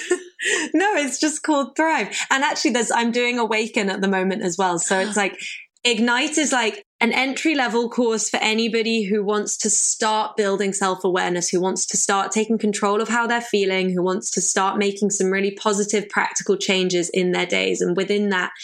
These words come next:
Speaker 1: there's a daily ritual or a daily practice so that you can get used to prioritizing yourself, get used to spending time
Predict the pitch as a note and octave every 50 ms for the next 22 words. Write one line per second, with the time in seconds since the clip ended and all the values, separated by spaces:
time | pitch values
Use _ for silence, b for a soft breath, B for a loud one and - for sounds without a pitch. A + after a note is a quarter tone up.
0 | B B B B B - F#3+ F3 F#3 E3+ G3+ G#3+ A3 A3+ A3+ G#3+ G3 F#3 G3 G3+
1 | G3 - - G3 F#3 F3 F3 F3 F3+ F3 F3 G3 F#3+ F#3+ F#3 F#3+ F#3 F#3+ - G3
2 | - - - - - F3 E3+ F3 - - F#3 F3+ F3+ F3+ - G3 F#3+ F#3+ F#3 -
3 | G#3 G3 F#3+ F#3 G3 - - - G#3+ A3+ B3+ B3+ A3+ - - - - - - G#3
4 | G3 F#3+ G3 - G#3 G3+ G3+ A3 B3 C4 B3+ A3 G3 F#3+ F3 F#3+ F3+ F3+ F3+ F3+
5 | - - F#3 F#3+ F#3 - - F#3 - G#3+ G3+ G3+ G3+ G3 - - F#3+ - - F#3+
6 | F#3 F#3 F#3 F#3 F3+ F3 - - F#3+ G3 G3 G3 G3 G3+ G3+